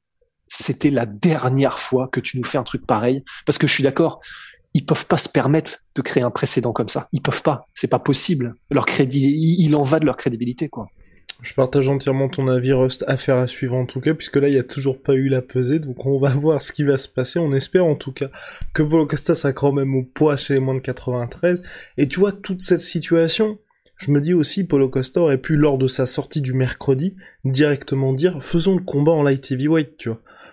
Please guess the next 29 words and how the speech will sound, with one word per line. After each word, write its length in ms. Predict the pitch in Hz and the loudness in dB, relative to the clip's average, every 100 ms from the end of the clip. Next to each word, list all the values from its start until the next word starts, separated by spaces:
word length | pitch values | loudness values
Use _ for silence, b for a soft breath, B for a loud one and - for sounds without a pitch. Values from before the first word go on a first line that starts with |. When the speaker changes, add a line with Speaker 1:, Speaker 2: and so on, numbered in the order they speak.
| _ | _
Speaker 2:
Plutôt 300 | 139 131 175 | -6 0 0
que 60 | 135 | 2
de 160 | 143 | 2
jouer 280 | 135 143 147 | 2 2 2
le 80 | 139 | 2
flou 280 | - 160 143 | -2 0 2
là-dessus, 560 | 139 139 - 180 180 B B | 2 0 0 2 0 B B
même 220 | 139 156 | 2 4
lorsqu'il 400 | 143 139 - 139 | 2 0 0 2
y 20 | |
a 20 | 143 | 4
eu 60 | |
l'interview 540 | 143 139 135 131 127 127 | 4 2 2 0 0 -4
croisée 460 | - 135 127 135 | -2 0 2 2
avec, 340 | 123 113 - 120 | 2 0 -4 -2
euh, 160 | 117 | -2
Brett 260 | 110 120 120 | 0 -2 -2
Okamoto, 540 | 117 123 120 120 185 | -2 -2 -2 0 0
de 120 | 135 | 0
directement 640 | 123 127 131 131 147 147 139 | 0 2 2 2 2 2 2
parler 420 | 143 127 139 135 B B B - | 2 4 2 0 B B B 0
à 180 | 139 131 | 2 4
Marvin 280 | 127 127 123 | 2 0 -2
Vettori 260 | 120 165 | 0 2
et 20 | 156 | 2
dire, « 140 | 135 | 2
Bon, 100 | 143 | 2
bah, 120 | 139 | 0
ok, 220 | 139 156 | 0 -4